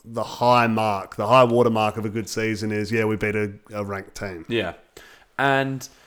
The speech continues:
Speaker 2: last year, Matt Campbell put up some good results, and they were in the top part and of the Big Twelve, and people were really cons-, or people, teams were really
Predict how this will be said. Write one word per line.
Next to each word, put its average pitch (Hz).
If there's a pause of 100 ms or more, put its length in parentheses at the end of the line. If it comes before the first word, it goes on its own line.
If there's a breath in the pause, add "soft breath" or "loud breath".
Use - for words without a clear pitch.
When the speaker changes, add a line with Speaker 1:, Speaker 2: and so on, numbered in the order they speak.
(320 soft breath)
Speaker 2:
last 190
year, 131
Matt 123
Campbell 117 (180)
put 131
up 113
some 107
good 113
results, 135
and 107
they 104
were 101
in 101
the 95
top -
part 117
and 98 (100)
of 98
the 101
Big 101
Twelve, 127
and 98
people 110
were 98
really 104
cons-, -
or 92
people, 90 (100)
teams 123
were 104
really 101